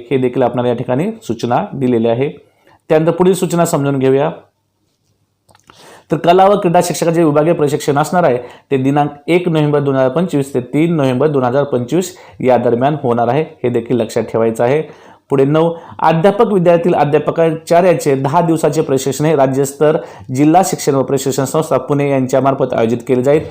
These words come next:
याबाबत सविस्तर नियोजन जिल्हा शिक्षण व प्रशिक्षण संस्था पुणे यांनी करून याबाबतची सूचना निर्गमित करण्यात यावे. तसेच जे आपल्याला वरिष्ठ व निवड प्रशिक्षणासाठी जे संदर्भ क्रमांक दोन होता, त्यानुसार ज्या काही सूचना असतील त्या मात्र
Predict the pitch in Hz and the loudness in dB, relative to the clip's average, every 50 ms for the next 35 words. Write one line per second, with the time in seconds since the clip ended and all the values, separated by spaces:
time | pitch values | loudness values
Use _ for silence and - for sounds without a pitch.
0 | - - - - - 117 120 139 135 127 131 127 117 135 156 156 - - 135 139 | -16 -18 -16 -10 -4 0 2 4 4 4 4 2 2 0 -2 -4 -2 -2 -2 0
1 | 143 143 - 196 180 160 147 135 127 131 135 127 127 135 135 156 170 165 - 131 | 0 -2 -2 -2 0 0 0 0 0 0 -2 0 0 0 2 2 2 0 0 -4
2 | - - 131 127 123 120 127 127 - 135 120 135 127 151 165 151 143 131 131 - | -4 -2 -2 -2 -2 -2 -4 -4 -4 -4 -4 -2 -2 -2 -2 0 -2 -2 -2 -2
3 | 127 123 127 131 151 151 - - - - 113 - - 120 123 127 127 123 113 - | -2 -2 -2 -2 -4 -6 -10 -18 -20 -20 -14 -6 -2 -2 0 0 0 -2 0 0
4 | 139 156 135 127 139 139 - - - - 117 123 123 120 117 120 110 117 117 120 | 0 2 2 0 -2 -6 -10 -14 -6 -2 0 2 2 2 2 2 0 0 -2 -2
5 | 160 160 - 131 107 - - 117 131 170 175 - - - 127 120 117 113 110 113 | -4 -4 -4 -6 -6 -4 -2 -2 -2 -2 -2 -6 -10 -6 -2 -2 -2 0 0 -2
6 | 113 135 180 185 - - 127 123 113 113 107 117 120 127 147 147 - - - - | -2 -2 -4 -4 -4 -4 -2 -2 0 0 0 0 0 0 0 -2 -6 -12 -8 -4
7 | - 147 - 156 160 175 180 175 175 175 175 180 170 156 156 170 190 175 - 185 | -4 -2 -2 0 0 2 0 0 0 2 2 2 4 4 2 2 2 0 0 0
8 | 180 180 170 160 151 151 147 151 - 147 135 - - 131 147 139 135 - 143 143 | 0 2 2 2 2 2 2 2 0 -2 -2 -2 -4 -2 -2 -2 0 0 0 0
9 | 139 143 151 151 156 151 - - - _ - - 156 160 160 165 170 180 180 175 | 2 2 2 2 2 0 -2 -10 -20 _ -2 -2 0 2 2 2 2 2 0 0
10 | 160 160 156 151 147 143 156 170 180 175 175 170 - 139 131 - - 156 151 147 | 0 0 0 0 0 2 2 2 4 4 2 2 2 0 0 2 2 2 2 2
11 | 156 147 170 156 147 143 147 - 147 143 - - 151 - 170 175 156 147 - 143 | 2 0 0 0 0 0 0 0 0 -2 -2 -2 -4 -2 0 0 0 0 0 -2
12 | 131 131 143 139 135 131 127 127 139 160 196 | -2 0 0 0 0 0 0 0 0 0 -2